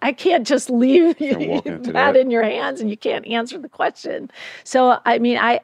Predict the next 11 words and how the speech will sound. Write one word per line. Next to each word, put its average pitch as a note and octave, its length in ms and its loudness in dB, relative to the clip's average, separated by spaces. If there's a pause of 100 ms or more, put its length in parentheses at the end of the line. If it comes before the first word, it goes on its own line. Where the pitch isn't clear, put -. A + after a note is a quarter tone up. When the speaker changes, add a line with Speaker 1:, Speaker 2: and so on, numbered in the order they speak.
Speaker 1:
I A3+ 200 2
knew A#3+ 560 -2 (400)
that, A3 200 -2
like, G#3 240 0
things A3+ 340 -2
just A#3 220 -6
weren't G#3+ 240 -4
going G#3 460 -4
the G3+ 120 -4
way F#3+ 420 0
they - 280 -6